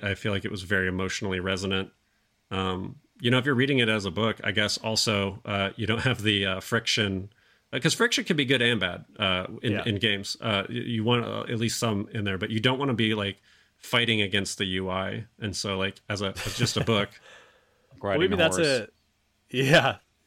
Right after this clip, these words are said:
Speaker 2: maybe that's a good question, is, like, do you think that this had to be a game?
Speaker 1: No, this is not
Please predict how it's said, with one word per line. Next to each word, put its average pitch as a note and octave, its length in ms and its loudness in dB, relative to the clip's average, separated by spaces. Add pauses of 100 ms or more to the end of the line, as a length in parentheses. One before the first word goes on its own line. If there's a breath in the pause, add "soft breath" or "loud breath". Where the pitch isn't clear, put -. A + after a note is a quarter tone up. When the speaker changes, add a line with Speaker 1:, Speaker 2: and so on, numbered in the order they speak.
Speaker 2:
maybe D3 180 0
that's D3+ 220 2
a C#3+ 40 -2
good B2+ 140 -4
question, G#2+ 320 -6
is, G2+ 100 -8
like, G2 280 -10
do C#3+ 100 -4
you E3+ 220 0
think C3 480 -8
that A#2 160 -8
this A2+ 360 -6
had G#2 360 -4
to - 80 -10
be G#2 140 -8
a F#2 40 -8
game? F#2 320 -16 (240)
Speaker 1:
No, A2 160 0
this C3 180 -2
is D#3+ 160 0
not C#3 380 2